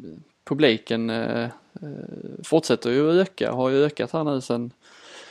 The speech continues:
sen tjugohundratretton tror jag det, eh, varje år. Även om det, nu är det väl en a-, arton personers ökning, eh, den här säsongen så här långt. Men så länge publiken ändå liksom tycker att det är tillräckligt intressant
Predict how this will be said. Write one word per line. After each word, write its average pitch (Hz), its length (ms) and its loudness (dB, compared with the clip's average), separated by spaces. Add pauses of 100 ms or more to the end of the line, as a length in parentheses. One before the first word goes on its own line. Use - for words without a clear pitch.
(120)
sen 127 260 -2
tjugohundratretton 131 760 4
tror 107 180 4
jag 107 80 2
det, 104 140 2 (140)
eh, 113 140 -12
varje 123 280 0
år. 113 180 2
Även 123 180 0
om 139 80 -4
det, 156 480 0 (200)
nu 143 140 0
är 135 40 2
det 135 60 -2
väl 135 160 0
en 135 160 -2
a-, - 320 -4
arton 135 480 0
personers 120 580 -6
ökning, 113 540 -8
eh, 113 180 -10
den 127 140 -4
här 131 120 -2
säsongen 117 460 -10
så 127 100 -8
här 117 140 -2
långt. - 320 -10
Men 117 240 -8 (600)
så - 140 -4
länge 123 420 0 (180)
publiken 127 480 0
ändå 139 320 0
liksom 104 280 -8
tycker 113 260 -6
att 107 120 -6
det 117 100 0
är 113 260 -2 (720)
tillräckligt - 680 -2 (100)
intressant 131 840 -2